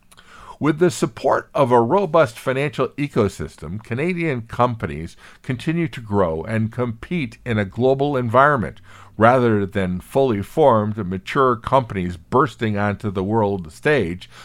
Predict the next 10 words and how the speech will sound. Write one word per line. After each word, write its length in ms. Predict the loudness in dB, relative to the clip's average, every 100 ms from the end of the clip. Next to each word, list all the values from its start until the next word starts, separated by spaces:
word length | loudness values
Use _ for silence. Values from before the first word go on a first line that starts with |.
| -12 -6
the 100 | -4
majority 600 | -4 -2 0 0 0 2
of 140 | 4
our 160 | 4 2
companies 560 | -2 -4 -4 -8 -8
start 340 | 0 2 2 0
out 260 | 0 0 0
as 200 | -4 -6
small 480 | -6 -2 0 -2 0
enterprises, 800 | 2 2 2 2 2 -2 -10